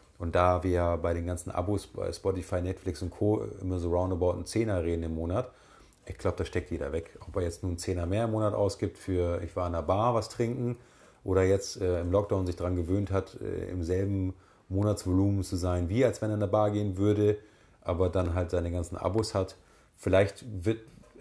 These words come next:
wenn jemand jetzt sich, keine Ahnung, Disney Plus, Netflix, Sky, Videoload,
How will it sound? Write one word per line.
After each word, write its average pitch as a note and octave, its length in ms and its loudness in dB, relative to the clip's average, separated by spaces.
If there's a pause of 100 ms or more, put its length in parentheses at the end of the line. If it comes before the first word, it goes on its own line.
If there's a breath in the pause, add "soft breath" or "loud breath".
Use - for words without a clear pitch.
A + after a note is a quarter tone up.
(140)
wenn G2 180 2
jemand G#2 300 4
jetzt G2+ 220 2
sich, G2 200 -2
keine F#2+ 280 -4
Ahnung, G2+ 340 -2
Disney G#2+ 320 0
Plus, - 560 0 (160)
Netflix, - 880 -4 (320)
Sky, G#2+ 720 4 (1200)
Videoload, G#2 640 6